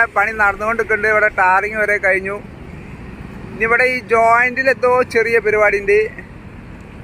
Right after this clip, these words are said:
പിന്നെ നമ്മുടെ ഈ കോൺക്രീറ്റിൽ ആ കോ-, ബണ്ടൊക്കെ പൊളിച്ചതിന് ശേഷം എന്താ ഫിനിഷിങ് അല്ലേ, അടിപൊളി. ഇനി ഇതിൻ്റെ മുകളിൽ ഒരു ടാറിങ് വരും കേട്ടോ.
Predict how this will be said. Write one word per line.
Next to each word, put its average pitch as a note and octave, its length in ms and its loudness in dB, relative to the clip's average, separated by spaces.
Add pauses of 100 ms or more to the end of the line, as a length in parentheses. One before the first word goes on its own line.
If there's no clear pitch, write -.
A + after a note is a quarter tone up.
(260)
പിന്നെ F3 180 -2
നമ്മുടെ A#3+ 300 4
ഈ B3 120 -4
കോൺക്രീറ്റിൽ A3+ 640 2
ആ - 20 6 (140)
കോ-, F#3+ 320 -4
ബണ്ടൊക്കെ G3 500 2
പൊളിച്ചതിന് G3+ 380 2
ശേഷം G3 300 -6
എന്താ F#3 240 2 (100)
ഫിനിഷിങ് F3+ 480 -6
അല്ലേ, E3 140 4 (1200)
അടിപൊളി. D#3+ 500 -2 (1200)
ഇനി F#3 140 -6
ഇതിൻ്റെ A3 300 2
മുകളിൽ A#3 200 4
ഒരു A#3+ 100 -2 (120)
ടാറിങ് A3 440 2
വരും G3+ 140 -2
കേട്ടോ. C3+ 160 0